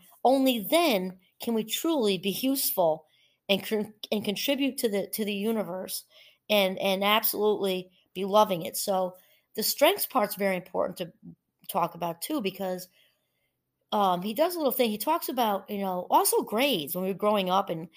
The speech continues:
um, you know, you get, you get, you get, you know, two A's, a B, and a D. And what are the, you know, what is your family, what are the adults in your life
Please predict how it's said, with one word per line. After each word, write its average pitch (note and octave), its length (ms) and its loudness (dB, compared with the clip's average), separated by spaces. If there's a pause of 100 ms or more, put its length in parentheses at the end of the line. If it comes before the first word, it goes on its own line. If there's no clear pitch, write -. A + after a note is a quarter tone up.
(400)
um, E3 220 -2
you E3+ 80 -2
know, F3+ 60 0
you F#3+ 40 -4
get, F3+ 140 -4
you G3 140 -6
get, F3+ 140 -4 (180)
you G#3 120 -6
get, F3 320 -4
you F3 100 -12
know, D#3+ 280 -12
two A3+ 220 0
A's, G3+ 280 6
a F#3 60 0
B, F#3 300 2
and F3+ 80 -2
a D#3+ 80 -4
D. D#3+ 480 0
And E3 120 -2
what G#3+ 140 0
are A3+ 60 0
the, F3 240 -4 (120)
you F#3 160 -4
know, D#3+ 100 -2
what F#3+ 160 -2
is G#3+ 120 -4
your F3 160 -6 (160)
family, G3+ 340 0
what F3+ 120 2
are G#3 60 -2
the F#3 100 -2
adults F3+ 340 0
in F#3 60 -8
your E3 120 -4
life D#3 240 -4